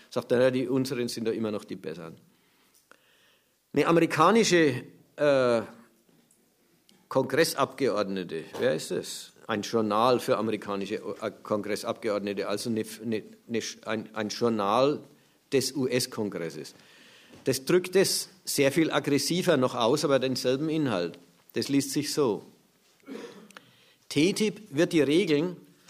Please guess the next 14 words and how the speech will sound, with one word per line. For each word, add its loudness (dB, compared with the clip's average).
für 2
die 2
ganze 4
Handelszone 0
setzen. -8
Darunter 6
alles 6
von 4
Regeln 4
für 2
Staatsbetriebe 2
über 0
geistige 2
Eigen-, 0